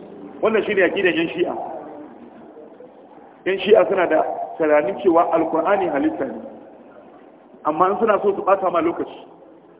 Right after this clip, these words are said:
sai su yi rantsuwa su ce ƙarya ake musu. Billahi allazi la ilaha illa Allah, ƙarya ake mana. Mu mun yarda Al-Qur'ani maganar Allah ne.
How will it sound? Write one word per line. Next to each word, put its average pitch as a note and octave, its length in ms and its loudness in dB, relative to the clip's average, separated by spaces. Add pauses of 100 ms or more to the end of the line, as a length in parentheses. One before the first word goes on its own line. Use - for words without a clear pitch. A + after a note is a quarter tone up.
(140)
sai G3 120 4
su - 100 -10
yi F3 100 8
rantsuwa F#3+ 420 6 (120)
su F#3+ 60 -2
ce D#3 100 0
ƙarya G3+ 280 0
ake - 200 -4
musu. - 240 -12 (1400)
Billahi E3+ 440 -4
allazi D#3+ 360 -4
la E3+ 180 0
ilaha D#3+ 380 0
illa E3+ 160 -4
Allah, D3+ 300 -2
ƙarya F3 260 0
ake E3+ 200 -4
mana. D3+ 140 -6
Mu E3 140 -2
mun G3 100 -4
yarda F3 220 0
Al-Qur'ani E3+ 540 -2 (340)
maganar D3+ 320 0
Allah D3 240 2
ne. A2 80 -6